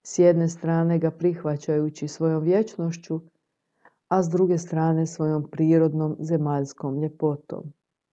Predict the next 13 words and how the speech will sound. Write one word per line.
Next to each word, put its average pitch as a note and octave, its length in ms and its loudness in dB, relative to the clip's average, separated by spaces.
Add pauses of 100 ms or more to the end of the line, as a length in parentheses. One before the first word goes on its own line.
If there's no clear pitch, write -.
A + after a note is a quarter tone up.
(240)
Očigledno, F3 840 0 (640)
neka E3 480 -2
najdublja E3+ 760 2
tajna, D#3+ 600 0 (300)
samoj E3 480 0
sebi E3 440 2
poznata, E3 720 0 (560)
krila D#3+ 440 2
se D3 300 -6 (160)
u F3 180 0
ovom D#3 300 0 (180)
nježnom C#3+ 640 -4 (180)
vjetru. - 580 -10